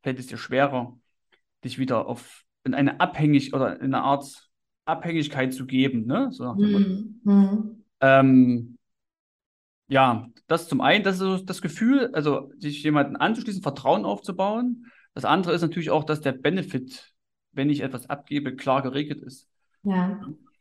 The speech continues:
Speaker 1: Beispiel, ich jetzt, ich bin ja jetzt der Franchise-Geber aktuell und ich merke halt selber, wenn ich nicht immer neue, also das Geschäftsmodell weiterentwickle und damit neue Benefits für meine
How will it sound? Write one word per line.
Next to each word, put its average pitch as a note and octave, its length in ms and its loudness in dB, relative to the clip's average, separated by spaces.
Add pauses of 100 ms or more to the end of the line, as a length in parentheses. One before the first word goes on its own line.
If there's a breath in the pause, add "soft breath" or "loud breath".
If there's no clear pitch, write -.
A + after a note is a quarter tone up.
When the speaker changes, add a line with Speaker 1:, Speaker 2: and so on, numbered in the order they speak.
(300)
Speaker 1:
Beispiel, F3 340 0
ich G3+ 140 -2
jetzt, G3+ 180 0
ich F3 100 -8
bin F#3 120 -6
ja F3+ 60 0
jetzt E3+ 160 -2
der C#3+ 80 0
Franchise-Geber E3 1000 -2 (380)
aktuell F3+ 520 0
und D3 180 0
ich - 260 -8
merke D#3+ 280 4
halt C#3+ 160 2
selber, D3+ 280 0
wenn E3+ 140 0
ich D3+ 200 -8
nicht B3+ 260 -2
immer E3+ 260 0
neue, F3+ 600 -2 (280)
also C3+ 160 -4
das C#3 220 -10
Geschäftsmodell E3 760 -4
weiterentwickle B2+ 920 -2 (200)
und C3 160 -6
damit C3 400 -4
neue F#3 320 0
Benefits F3 760 -6
für C#3+ 140 -6
meine B2+ 460 -4